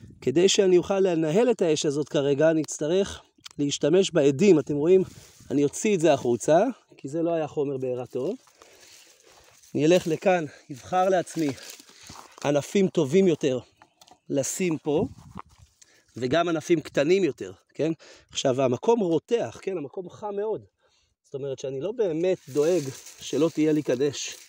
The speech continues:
אני פשוט צריך להשתמש בחומר בעירה הנכון, ובמקרה כזה אני צריך יותר אוויר. אני צריך פשוט לנשום.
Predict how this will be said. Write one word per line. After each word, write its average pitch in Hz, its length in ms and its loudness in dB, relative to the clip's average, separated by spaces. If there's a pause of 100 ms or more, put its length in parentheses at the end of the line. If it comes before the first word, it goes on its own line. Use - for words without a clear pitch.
(1800)
אני 113 160 0
פשוט 165 300 0
צריך 160 240 0
להשתמש 170 680 2 (640)
בחומר 135 380 0
בעירה 131 300 2
הנכון, 117 400 0 (1120)
ובמקרה 151 1000 2
כזה 180 260 2
אני 185 100 6
צריך 175 240 -4
יותר 196 260 4 (200)
אוויר. 143 440 4 (720)
אני 127 100 -6
צריך 156 200 -2
פשוט 170 300 -4
לנשום. 151 400 2